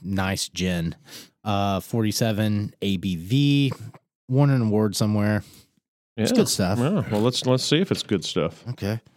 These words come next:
Speaker 2: <laughs> You're all bogarting it while you're talking over there.
Speaker 1: Yeah.
Speaker 2: <laughs>
Speaker 1: Yeah, one thing, I, I really dig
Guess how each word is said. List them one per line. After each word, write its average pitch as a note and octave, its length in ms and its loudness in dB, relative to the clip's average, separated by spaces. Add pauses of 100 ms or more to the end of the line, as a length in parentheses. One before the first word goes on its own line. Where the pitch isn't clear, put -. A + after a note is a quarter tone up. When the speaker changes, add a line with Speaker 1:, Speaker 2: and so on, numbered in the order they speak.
(120)
Speaker 2:
<laughs> G2+ 80 -4 (1500)
You're G#2+ 160 2
all F#2 60 2
bogarting F#2+ 640 2
it F#2+ 80 0
while F#2+ 160 4
you're E2+ 80 2
talking A2+ 400 0
over D2+ 200 0
there. A2 680 2 (140)
Speaker 1:
Yeah. C#3+ 920 2
Speaker 2:
<laughs> - 40 -20 (240)
Speaker 1:
Yeah, D#3+ 200 2
one D3 240 4
thing, C#3 200 4
I, B2 140 4
I - 560 0
really F3 240 4
dig A2 480 0